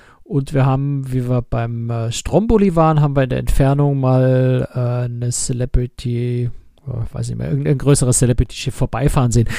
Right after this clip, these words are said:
Ansonsten hatten wir die ganze Zeit nie Kontakt zu irgendeinem großen Kreuzfahrtschiff, einfach weil wir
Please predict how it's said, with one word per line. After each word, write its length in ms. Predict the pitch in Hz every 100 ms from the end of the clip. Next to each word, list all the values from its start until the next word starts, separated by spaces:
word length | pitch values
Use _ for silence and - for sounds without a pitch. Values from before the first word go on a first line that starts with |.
| 220 -
Ansonsten 520 | 151 139 160 - 139
hatten 220 | 143 156
wir 80 | 131
die 120 | 123
ganze 300 | 123 143 160
Zeit 260 | - 123 123
nie 180 | 151
Kontakt 520 | 226 - - - - -
zu 120 | 147
irgendeinem 360 | 175 208 147
großen 300 | 127 123 139
Kreuzfahrtschiff, 600 | 139 - 165 - 120 135 - - -
einfach 360 | - 151 151 -
weil 120 | 156
wir 120 | 165